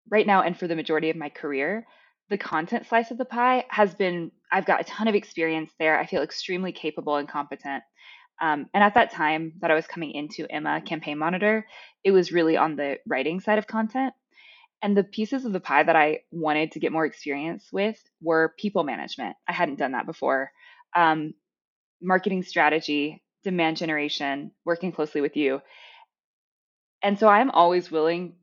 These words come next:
to say yes or proactively pursue an opportunity if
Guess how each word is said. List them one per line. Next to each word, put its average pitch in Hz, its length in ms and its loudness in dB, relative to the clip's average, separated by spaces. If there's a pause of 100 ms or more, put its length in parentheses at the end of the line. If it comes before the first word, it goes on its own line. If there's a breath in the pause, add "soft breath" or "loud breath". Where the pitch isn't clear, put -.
to 196 120 -6
say 156 240 -2
yes 147 360 -2 (240)
or 160 360 2 (160)
proactively 165 580 -2
pursue 160 340 -10
an 156 80 -4
opportunity 160 800 -4 (320 loud breath)
if 240 380 2